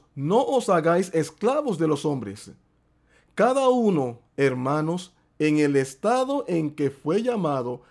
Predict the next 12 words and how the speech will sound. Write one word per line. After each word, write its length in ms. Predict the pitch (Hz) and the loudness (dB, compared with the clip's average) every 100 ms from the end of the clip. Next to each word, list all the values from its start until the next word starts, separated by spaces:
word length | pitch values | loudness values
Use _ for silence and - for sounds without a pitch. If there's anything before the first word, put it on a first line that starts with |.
| _ _ | _ _
así 460 | - 120 - 147 151 | -6 -4 -6 -8 -8
permanezca 1040 | 151 165 165 156 147 139 139 - 107 107 _ _ | -4 -4 -2 -2 -2 -2 -6 -8 -8 -8 _ _
para 240 | 117 107 | -8 -8
con 160 | 113 104 | -6 -6
Dios". 520 | 104 - - - - _ _ _ _ _ _ _ _ _ - | -6 -8 -14 -20 -20 _ _ _ _ _ _ _ _ _ -8
Ahora, 140 | 123 | -2
¿por 160 | 139 143 | -2 0
qué 160 | 277 | -2
Pablo 340 | 294 277 254 214 | 6 6 6 4
dice 240 | 220 208 | 4 2
todo 300 | 208 190 170 | 2 4 4
esto? 360 | 139 123 98 | 4 2 -10